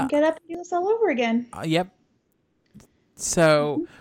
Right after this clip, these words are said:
Speaker 2: we don't know what we're watching next week. We probably won't
Speaker 1: Nope.
Speaker 2: know until we're watching it. <laughs> But
Speaker 1: Nope.
Speaker 2: until then, um,
Speaker 1: It's kind of how life has been. Just bear with us. We're
Speaker 2: Right.
Speaker 1: getting there.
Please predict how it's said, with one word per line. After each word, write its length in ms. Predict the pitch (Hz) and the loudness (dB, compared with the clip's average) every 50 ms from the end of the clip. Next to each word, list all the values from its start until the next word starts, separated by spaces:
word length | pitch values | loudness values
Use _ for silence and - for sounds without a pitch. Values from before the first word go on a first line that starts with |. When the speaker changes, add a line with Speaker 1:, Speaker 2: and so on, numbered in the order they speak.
| - - | -10 -4
Speaker 2:
we 140 | 175 185 190 | 0 2 2
don't 120 | 202 208 | 2 2
know 100 | 214 214 | 2 0
what 60 | 220 | 0
we're 120 | 226 240 240 | 2 0 0
watching 360 | 233 208 190 185 - 196 185 | 0 0 -2 -2 -2 -4 -4
next 260 | 185 180 175 - - | -4 -4 -6 -6 -4
week. 320 | 180 180 208 254 - - - - | -2 0 0 -2 -4 -10 -20 -14
We 280 | - 147 160 165 170 160 | -8 -4 -2 -2 -2 -2
probably 540 | - - 170 160 - 160 156 160 170 180 | -2 0 2 2 2 2 2 0 2 2
won't 220 | 180 185 185 185 - | 2 2 2 0 0
Speaker 1:
Nope. 60 | 175 | 0
Speaker 2:
know 260 | 185 175 170 175 190 | 2 4 4 4 4
until 360 | 196 196 190 - - 202 190 185 | 2 0 -2 -4 -4 -2 -2 -2
we're 180 | 202 202 202 | -2 -2 -2
watching 400 | 190 190 170 156 - - 160 151 | -2 -2 -4 -4 -4 -6 -8 -6
it. 260 | 156 190 240 - _ - _ _ - - - - | -6 -6 -8 -8 _ -20 _ _ -20 -16 -6 -2
<laughs> 0 | |
But 600 | 170 - - - 262 - - 277 - - 339 302 - | -2 0 4 4 2 2 2 -2 0 0 -2 -2 0
Speaker 1:
Nope. 240 | 277 359 427 - 185 - - 214 202 - - | 0 0 0 -2 -6 -6 -4 -4 -4 0 4
Speaker 2:
until 540 | 262 277 285 294 294 - - 262 220 214 208 | 4 4 4 2 -2 -2 0 0 2 2 0
then, 320 | 202 190 208 233 262 285 - _ - - - - - - _ - | 0 0 0 0 -2 -6 -12 _ -18 -20 -20 -20 -20 -16 _ -2
um, 240 | 196 196 196 190 190 | 0 0 2 0 0
Speaker 1:
It's 80 | 185 | 2
kind 200 | 330 320 320 311 | 2 2 2 0
of 80 | 381 370 | 0 -2
how 240 | 359 392 381 392 392 | -2 -2 -2 -2 -4
life 220 | 330 302 320 311 | -4 -6 -6 -8
has 160 | 320 311 285 | -10 -16 -12
been. 300 | - 311 294 302 330 359 | -8 -6 -6 -4 -6 -8
Just 260 | - 381 330 - - _ - 226 - | -10 -12 -16 -16 -18 _ -16 -10 -6
bear 260 | 285 285 302 339 349 | -2 -2 -2 -2 -2
with 220 | 320 285 269 - 285 | -4 -6 -8 -8 -8
us. 320 | 285 320 370 - _ - - | -10 -10 -10 -12 _ -12 -4
We're 60 | 143 | 2
Speaker 2:
Right. 380 | 143 139 131 123 147 170 - - | 4 4 4 4 2 0 -4 -6
Speaker 1:
getting 280 | - - - - 196 | -10 -10 -10 -10 -12
there. 180 | 180 175 - | -14 -16 -18